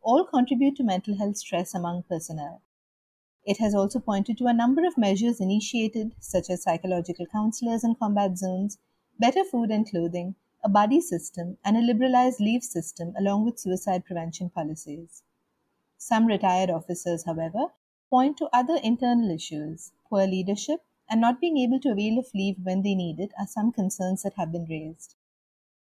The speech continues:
There is also a significant difference in the services available to those in the military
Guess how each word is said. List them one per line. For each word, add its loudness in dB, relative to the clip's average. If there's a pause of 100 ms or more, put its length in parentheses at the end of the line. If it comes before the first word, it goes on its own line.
(140)
There 4
is 4
also 2
a 0
significant -2
difference 0
in 2
the 0
services -2
available 0
to -4
those -2
in -2
the -4
military -2